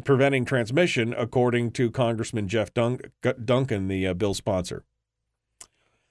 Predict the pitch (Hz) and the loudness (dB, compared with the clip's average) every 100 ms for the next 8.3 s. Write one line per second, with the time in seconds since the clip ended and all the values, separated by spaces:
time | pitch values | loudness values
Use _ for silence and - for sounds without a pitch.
0 | _ _ _ _ _ - 202 233 175 127 | _ _ _ _ _ 4 6 6 6 4
1 | 117 151 - - - 135 123 120 107 139 | 4 0 -4 -8 0 2 4 2 4 4
2 | 151 143 151 139 131 139 135 - 127 - | 4 4 0 0 2 0 0 0 0 2
3 | 135 131 135 135 120 - 151 139 120 127 | 2 2 0 0 0 2 2 2 0 2
4 | 175 147 127 - 135 123 156 143 - 285 | 2 2 2 2 2 2 0 0 0 0
5 | - 262 233 214 175 196 196 180 151 139 | 0 -2 0 0 2 2 2 0 0 0
6 | 131 185 175 170 135 131 139 131 123 120 | 2 2 4 2 2 2 2 2 2 0
7 | - 190 165 139 147 143 135 131 127 - | 0 -2 -2 0 2 4 4 2 2 0
8 | 127 123 117 | 0 0 -2